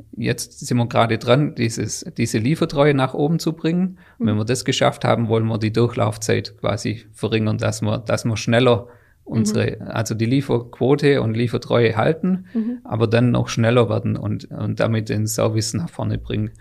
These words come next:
Speaker 2: Mhm.
Speaker 1: dass wir, obwohl es Sonderanfertigungen sind, trotzdem relativ
Speaker 2: Innerhalb
Speaker 1: schnell liefern
Speaker 2: kurzer
Speaker 1: können.
Speaker 2: Zeit liefern können.
Speaker 1: Genau, das
Speaker 2: Mhm.
Speaker 1: ist so das Thema, wo, was wir gerade so aktiv haben und dass sich jeder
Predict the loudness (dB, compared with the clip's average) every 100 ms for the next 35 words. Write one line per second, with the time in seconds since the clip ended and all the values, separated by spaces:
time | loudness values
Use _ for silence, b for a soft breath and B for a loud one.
0 | b b -4 -2 -6 -2 0 0 -2 -8
1 | -20 -20 -8 -6 2 2 2 0 2 2
2 | 0 0 0 0 0 0 0 0 -2 -4
3 | b b b _ -2 -2 0 -2 0 0
4 | 0 2 2 2 2 2 2 2 4 2
5 | 2 0 0 -2 -6 -8 -4 -2 -2 -4
6 | -6 -8 -4 -2 -2 0 0 0 -2 0
7 | 0 0 -2 -4 -4 -6 -4 -6 -4 -2
8 | 0 -2 -4 B B B -4 -2 -2 -2
9 | -2 2 2 2 0 -4 b b b b
10 | _ -2 -2 2 0 2 0 0 2 4
11 | 6 4 2